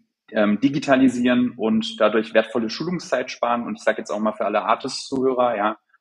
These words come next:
unterm Strich, ähm, spart ihr euch bis zu dreiundsiebzig Prozent Schulungszeit, ja, und sch-, schont dabei natürlich die wertvolle Zeit eurer Führungskräfte, ähm, was jetzt noch im Zuge des demografischen Wandels ja dann halt auch immer eine größere Herausforderung wird.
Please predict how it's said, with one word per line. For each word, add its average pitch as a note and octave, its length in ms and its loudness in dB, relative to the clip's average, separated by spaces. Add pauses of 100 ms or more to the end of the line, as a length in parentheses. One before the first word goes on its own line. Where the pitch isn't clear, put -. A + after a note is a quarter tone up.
(120)
unterm A2 260 -4
Strich, - 440 -4 (460)
ähm, G#2 140 -2
spart G#2+ 320 2
ihr A2+ 120 0
euch G#2+ 300 -2
bis - 140 -20
zu A#2+ 100 -12
dreiundsiebzig A2+ 640 -4
Prozent A#2 340 -6
Schulungszeit, G3 800 -2 (280)
ja, A#2+ 280 -4 (480)
und A#2+ 260 0
sch-, - 240 -16
schont B2+ 260 -2
dabei B2 240 4
natürlich B2 380 -6
die A#2+ 240 -6
wertvolle A#2 420 -2
Zeit A2+ 300 -4
eurer A2 240 -4
Führungskräfte, C3 960 -4 (500)
ähm, G#2+ 580 4 (100)
was A2 160 -2
jetzt A#2+ 160 0
noch A2 100 -4
im A2 300 0
Zuge A#2+ 340 -2
des - 160 -8
demografischen A2+ 640 0
Wandels G#2+ 380 0
ja G#2 140 2
dann G#2+ 180 -2
halt G#2+ 140 -2
auch - 160 -4
immer G#2+ 140 4
eine G2+ 120 -2
größere A2 280 2
Herausforderung A2 680 2
wird. A2 160 4